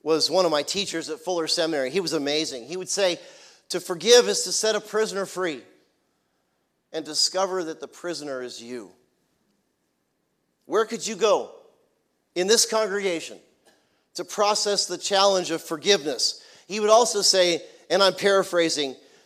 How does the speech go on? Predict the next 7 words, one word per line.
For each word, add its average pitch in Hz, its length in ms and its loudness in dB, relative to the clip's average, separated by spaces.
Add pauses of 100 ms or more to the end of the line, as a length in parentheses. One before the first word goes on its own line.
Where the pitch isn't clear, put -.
"To 190 100 -4
forgive 202 600 4 (420)
is 196 160 -2
to 196 60 -10
take 226 580 0
the 180 120 0
wheat 226 420 0